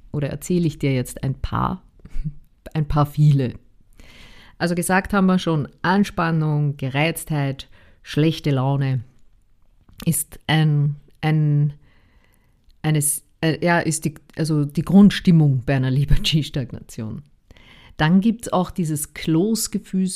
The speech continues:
Gefühl im Hals, also als würde was im Hals stecken. Und dazu kommt dann natürlich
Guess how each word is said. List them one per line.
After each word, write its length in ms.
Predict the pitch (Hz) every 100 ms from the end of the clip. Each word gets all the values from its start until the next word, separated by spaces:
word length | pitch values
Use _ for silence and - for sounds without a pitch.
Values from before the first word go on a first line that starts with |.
| -
Gefühl 400 | - 180 190 185
im 220 | 165 156 135
Hals, 380 | 139 135 -
also 220 | - 151 143
als 200 | 147 147
würde 240 | 175 175
was 160 | 160 -
im 180 | 135
Hals 220 | 139 147 -
stecken. 420 | - 127 - 123
Und 180 | 120 147
dazu 280 | 143 -
kommt 340 | 165 170 180 -
dann 120 | 185
natürlich 580 | 190 185 202 190 190